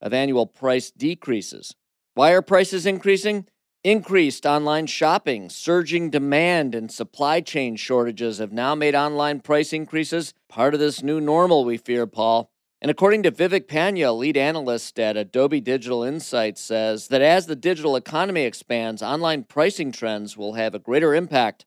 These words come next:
on how we measure and understand overall inflation. He reminds us that we should consider that just in the first seven months of twenty twenty-one, consumers have already spent over four hundred and eighty-one billion dollars online.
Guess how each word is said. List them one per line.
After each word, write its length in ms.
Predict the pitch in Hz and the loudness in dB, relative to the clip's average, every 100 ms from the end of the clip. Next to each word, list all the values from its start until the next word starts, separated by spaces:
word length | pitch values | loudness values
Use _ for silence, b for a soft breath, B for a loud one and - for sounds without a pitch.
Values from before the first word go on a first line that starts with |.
| _ | _
on 100 | - | -10
how 160 | 107 139 | -2 0
we 140 | 143 | 0
measure 320 | 127 139 131 127 | 0 0 0 -2
and 80 | |
understand 640 | 123 131 123 - 127 135 127 | -2 -4 -6 -4 -2 0 0
overall 760 | 147 156 151 175 202 123 - - | 0 0 0 2 2 0 -6 -14
inflation. 720 | 107 104 104 95 - 76 _ _ _ _ _ - | -12 -8 -6 -6 -8 -18 _ _ _ _ _ 2
He 80 | |
reminds 500 | 165 165 160 185 202 | 4 4 2 0 0
us 260 | 160 139 - | 0 0 -2
that 340 | 131 123 117 135 | 0 2 2 -2
we 100 | 135 | -6
should 180 | 135 | -6
consider 440 | 120 120 156 165 151 | -6 -6 -2 0 0
that 180 | 120 101 | -2 -4
just 240 | 127 - | -10 -8
in 80 | 120 | -10
the 80 | 110 | -4
first 300 | 135 151 - | -4 -4 0
seven 280 | 151 139 | 0 0
months 320 | 131 156 156 - | -2 -2 -4 -6
of 160 | 107 | -8
twenty 280 | - 123 135 | -8 -8 -8
twenty-one, 640 | 127 143 147 151 160 143 117 _ | -6 -6 -2 0 0 -2 -8 _
consumers 520 | - 107 - 254 180 113 | -14 -12 -8 -6 -6 -4
have 100 | 113 | -2
already 260 | 165 135 | -2 -2
spent 440 | - - 156 165 127 | -6 -4 -2 -2 -2
over 200 | 113 104 | -4 -6
four 280 | - 156 | 0 0
hundred 260 | 151 143 135 | 0 -2 -4
and 100 | 117 | -6
eighty-one 600 | 117 147 156 127 135 120 | -4 -2 0 -2 -2 -4
billion 520 | 95 139 196 196 139 113 | 0 4 6 6 2 0
dollars 480 | 107 101 95 98 | -2 -2 -6 -8
online. 640 | 101 98 98 98 101 104 | -8 -8 -8 -6 -6 -8